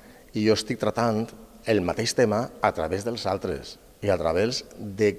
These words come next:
com ho han aconseguit els altres. De manera que jo me auto arrogue el dret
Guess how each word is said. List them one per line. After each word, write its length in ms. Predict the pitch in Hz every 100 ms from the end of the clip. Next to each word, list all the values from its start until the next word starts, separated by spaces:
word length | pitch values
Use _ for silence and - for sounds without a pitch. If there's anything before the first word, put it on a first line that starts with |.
| -
com 320 | - 135 139 120
ho 300 | - 98 104
han 140 | 90 80 - - - - -
aconseguit 560 | - 104 - 76 82 71
els 140 | -
altres. 220 | 69 58 69
De 60 |
manera 180 | 73 -
que 200 | - 80 -
jo 160 | 98 104 110
me 140 | 107 107
auto 440 | 98 87 98 - 82 76 - - - - -
arrogue 800 | 90 78 73 85 117 113 98 110 -
el 220 | 101 87
dret 460 | 87 101 104 117 -